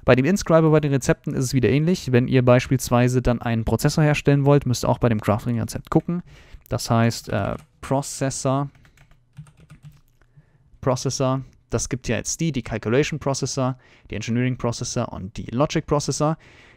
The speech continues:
Die werden gecraftet aus so einem Logic Circuit, den er erstellt durch den Logic Calculation Press, äh, glaub, nee, durch die Logic Press und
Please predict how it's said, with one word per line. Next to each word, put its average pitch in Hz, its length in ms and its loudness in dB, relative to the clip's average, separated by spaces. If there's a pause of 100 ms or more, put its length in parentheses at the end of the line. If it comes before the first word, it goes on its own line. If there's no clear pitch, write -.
(100)
Die 117 100 0
werden 180 300 6
gecraftet 139 760 2
aus 120 560 0
so - 200 -6
einem 117 320 -6 (180)
Logic - 340 0
Circuit, 143 580 4
den 143 120 2
er 139 140 4
erstellt 135 320 4
durch 127 100 2
den 117 160 0
Logic 120 540 0
Calculation 127 560 0
Press, - 340 -2 (720)
äh, 127 240 2
glaub, 135 220 0
nee, 139 100 4
durch 127 140 -2
die 127 80 2
Logic 156 320 2
Press - 360 0
und 127 500 0